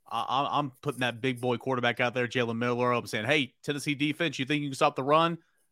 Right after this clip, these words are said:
Come and get it." And until that doesn't work, and then maybe you see an influx of a passing quarterback in Ty Simpson. But if Young can't go and I'm Alabama, that's exactly what I'm doing, because,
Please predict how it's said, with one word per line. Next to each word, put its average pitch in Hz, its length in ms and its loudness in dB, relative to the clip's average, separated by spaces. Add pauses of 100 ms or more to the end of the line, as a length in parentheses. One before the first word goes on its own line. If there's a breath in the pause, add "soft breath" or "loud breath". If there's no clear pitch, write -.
(140)
Come 139 180 6
and 110 120 -2
get 135 160 8
it." 101 120 -2
And 131 100 -4
until 156 580 2 (160)
that 143 240 4
doesn't 110 300 0
work, 139 320 4
and 123 100 -2
then 120 80 -2
maybe 120 200 -2
you 113 120 -4
see 120 180 -4
an 110 80 -4
influx 113 400 -4
of - 60 -8
a 104 40 -6
passing 113 320 -2
quarterback 110 420 -4
in 104 60 -14
Ty 107 180 -2
Simpson. 120 360 -6
But 113 160 0 (320 soft breath)
if 127 160 0
Young 170 220 4
can't 147 240 2
go 143 240 4
and 123 80 2
I'm 143 140 2
Alabama, 139 540 2
that's 160 200 -2
exactly 120 480 -4
what 123 100 0
I'm 117 160 2
doing, 123 300 -2
because, 107 440 -6